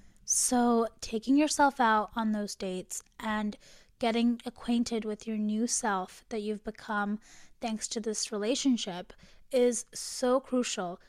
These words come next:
to figuring out what you want for yourself with this fresh new start and in helping you with this healing process. Tip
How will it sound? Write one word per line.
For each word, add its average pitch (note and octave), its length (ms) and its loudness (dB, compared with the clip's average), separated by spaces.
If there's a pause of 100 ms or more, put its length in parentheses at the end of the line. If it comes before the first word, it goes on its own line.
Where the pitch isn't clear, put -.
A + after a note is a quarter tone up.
(140)
to A3+ 100 -8
figuring A3+ 480 0
out G3+ 200 0
what G#3+ 160 -2
you A#3 160 0
want G#3+ 520 0
for - 140 -8
yourself G3 580 -4 (120)
with A3 120 -6
this G#3+ 160 -4
fresh - 400 -4
new G#3+ 160 0
start - 560 -6 (480)
and G#3+ 500 0 (340)
in A#3+ 140 2
helping G#3+ 420 0
you F3+ 360 -6
with G#3 240 -4
this G3+ 200 -6
healing G3+ 420 -6
process. - 640 -12 (1700)
Tip - 400 -6